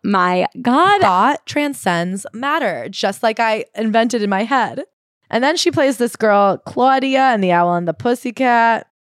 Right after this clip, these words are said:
Speaker 1: And that was, like, a fun role where she, like, almost had to go nude, but then they were like, "No."
Speaker 2: The thing is, so she's trapped in this
Speaker 1: Contract.
Speaker 2: So she's doing three movies. So this is one for him. And the guy, Ray, did sound like an asshole. He's always fucking with her and making her nervous. Then she dates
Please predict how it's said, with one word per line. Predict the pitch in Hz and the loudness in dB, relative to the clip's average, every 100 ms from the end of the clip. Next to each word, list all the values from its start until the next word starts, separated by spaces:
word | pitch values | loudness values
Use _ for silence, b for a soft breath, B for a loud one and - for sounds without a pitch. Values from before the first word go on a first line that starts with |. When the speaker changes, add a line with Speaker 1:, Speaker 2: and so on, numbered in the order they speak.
| _ | _
Speaker 1:
And | 220 | -4
that | 226 | -2
was, | 220 | -2
like, | 220 | -4
a | 214 | -6
fun | - 208 202 | -4 -2 0
role | 190 185 185 | 0 2 2
where | 185 | 0
she, | 196 202 | 0 -2
like, | 196 | -2
almost | 185 214 285 | -2 -2 -2
had | 427 | -2
to | 285 | 0
go | 240 | 0
nude, | 196 180 175 190 170 160 160 | 0 0 0 2 0 0 -2
but | 175 | -4
then | 185 | -2
they | 175 | -2
were | 170 | -2
like, | 156 | -4
"No." | 175 160 55 117 - 53 - | -8 -10 -10 -10 -12 -12 -4
Speaker 2:
The | 262 | -2
thing | 220 381 | 0 -2
is, | 370 339 | -2 -2
so | 285 | -4
she's | - 269 | -4 -6
trapped | - - 269 - | -6 -2 -2 -2
in | 247 | -2
this | 220 208 - - _ _ - | -2 -4 -8 -20 _ _ -4
Speaker 1:
Contract. | 190 175 180 180 - - - | -4 -2 -4 -4 -12 -20 -20
Speaker 2:
So | - 220 | -10 -8
she's | 214 | -6
doing | 196 214 | -2 -2
three | 202 196 | -2 -2
movies. | 180 165 165 170 | -2 -2 -4 -8
So | 185 | -6
this | 202 | -6
is | 202 | -4
one | 196 196 | -4 -2
for | 196 | -2
him. | 196 190 185 | -2 -2 -4
And | 180 - _ _ _ | -6 -12 _ _ _
the | 240 | -2
guy, | 320 453 | 0 2
Ray, | 220 185 | 2 2
did | 185 175 | 2 0
sound | 180 | 0
like | 170 | 0
an | 170 | -2
asshole. | 160 160 175 | -4 -2 0
He's | 196 | 0
always | 190 - | -2 -4
fucking | - 160 175 | -4 -4 -4
with | 160 160 | -8 -4
her | 170 160 | -4 -2
and | 160 | -6
making | 160 - 160 | -8 -10 -12
her | 156 | -8
nervous. | 151 156 156 | -8 -6 -6
Then | - 269 311 | 0 0 0
she | 302 294 | -2 -2
dates | 233 247 - - | 2 0 0 -10